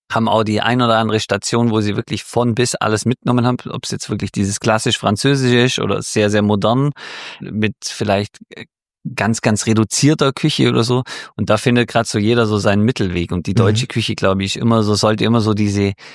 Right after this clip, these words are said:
Speaker 1: dieses Handwerk als Basis haben. Und wenn unsere
Speaker 2: Mhm.
Speaker 1: Region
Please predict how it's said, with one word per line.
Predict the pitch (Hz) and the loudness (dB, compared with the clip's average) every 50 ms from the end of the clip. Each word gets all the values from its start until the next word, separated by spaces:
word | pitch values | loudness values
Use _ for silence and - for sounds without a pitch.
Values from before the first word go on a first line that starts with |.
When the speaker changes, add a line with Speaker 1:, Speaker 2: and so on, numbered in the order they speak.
| - - _ _ _ _ _ _ _ _ - | -20 -20 _ _ _ _ _ _ _ _ -2
Speaker 1:
dieses | 98 98 101 107 90 - | -2 0 0 0 0 0
Handwerk | - 117 135 135 - 113 107 - | 0 0 0 0 0 0 2 2
als | 95 98 - - | 0 0 0 -2
Basis | - 90 98 117 120 120 117 - - | -4 0 0 2 2 2 0 0 0
haben. | 98 90 90 | 0 0 0
Und | 90 90 90 87 | 0 0 -2 0
wenn | 92 95 98 104 | 0 0 0 0
unsere | 107 101 - 104 | 0 -2 0 0
Speaker 2:
Mhm. | 104 107 | 2 2
Speaker 1:
Region | 101 107 113 107 101 107 110 113 113 - | 2 2 2 2 0 0 -2 -2 -6 -10